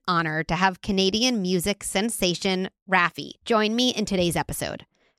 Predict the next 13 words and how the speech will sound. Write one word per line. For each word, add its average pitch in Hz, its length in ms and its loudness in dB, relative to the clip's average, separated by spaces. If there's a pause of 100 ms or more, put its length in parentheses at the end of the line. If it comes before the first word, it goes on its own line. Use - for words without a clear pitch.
(200)
Raffi 226 340 4
and 311 120 4
I 214 140 6
discuss 185 420 2
the 185 140 -2
importance 196 680 2
of - 160 -6
treating 220 400 0
kids 185 360 0
as 170 200 -2
unique 170 460 -2
individuals, 165 760 -4 (460)
why 196 340 6